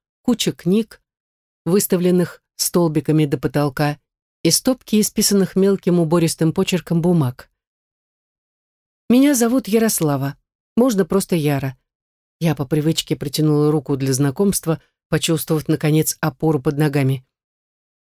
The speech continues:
Парень рефлекторно ее пожал и представился. «Генри». «Я пришла по наводке вашей тети, Дерии. Мне очень нужен законник», выпалила я, пытаясь занимать как можно меньше места.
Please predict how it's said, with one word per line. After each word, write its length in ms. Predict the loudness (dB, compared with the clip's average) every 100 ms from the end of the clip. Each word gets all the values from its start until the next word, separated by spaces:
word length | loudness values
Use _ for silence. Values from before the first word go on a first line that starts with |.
| -4
Парень 440 | -2 2 0 -2 _ _ _ _
рефлекторно 600 | -4 -4 -4 -2 -2 2
ее 160 | 2 2
пожал 380 | 0 0 0 0
и 60 |
представился. 800 | -2 -4 -4 -2 -2 -2 -4 -8 _ _ _ -12
«Генри». 520 | -4 0 0 0 -2 -6 _ _ _ _ _ _ _ _ _ _
«Я 200 | -2 0
пришла 380 | 2 0 0 -2
по 140 | 0 0
наводке 420 | 2 0 -2 -2
вашей 280 | 0 0 -2
тети, 420 | 0 -2 -2 -4
Дерии. 540 | 0 0 2 -2 -4 _ _ _ _ _ _ -2
Мне 220 | 2 2
очень 220 | 2 2
нужен 300 | 2 2 2
законник», 680 | 0 -2 -2 -2 -2 -6 _ _ _ _
выпалила 400 | -4 -2 0 0
я, 320 | 0 0 -2 -6 _ _
пытаясь 300 | -4 0 0
занимать 380 | 2 2 2 0
как 180 | -4 -2
можно 300 | -2 0 0
меньше 320 | 0 0 -2
места. 400 | -2 -2 -6 -10